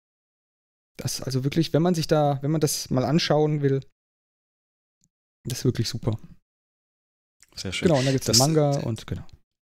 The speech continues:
Speaker 2: Also d-, das ist übrigens eine super Idee. Also vorhin hast du auch gesagt, grad mit den, mit den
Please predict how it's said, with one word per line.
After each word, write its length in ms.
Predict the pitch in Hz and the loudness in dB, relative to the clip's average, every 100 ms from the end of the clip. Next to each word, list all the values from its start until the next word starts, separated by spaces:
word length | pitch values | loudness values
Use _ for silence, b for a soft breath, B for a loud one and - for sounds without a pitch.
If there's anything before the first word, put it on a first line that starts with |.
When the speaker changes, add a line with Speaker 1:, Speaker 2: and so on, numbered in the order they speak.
| _ _ _ _ _ _ _ _ - | _ _ _ _ _ _ _ _ -2
Speaker 2:
Also 160 | 107 | 0
d-, 240 | 110 - 107 | 0 -2 -2
das 180 | - 107 | 0 0
ist 80 | - | 0
übrigens 260 | - 113 - | -2 0 2
eine 60 | 113 | 0
super 240 | 110 107 | 0 -2
Idee. 200 | 87 120 | 0 0
Also 160 | 131 120 | 0 0
vorhin 240 | 107 104 | 2 2
hast 140 | 104 | 2
du 40 | - | -2
auch 100 | 98 | -2
gesagt, 300 | - 107 - | 0 0 0
grad 140 | 98 | -2
mit 160 | 98 - | -2 -2
den, 240 | 98 101 | 0 0
mit 160 | 110 - | 0 -2
den 440 | 98 101 104 85 | -2 -2 -4 -8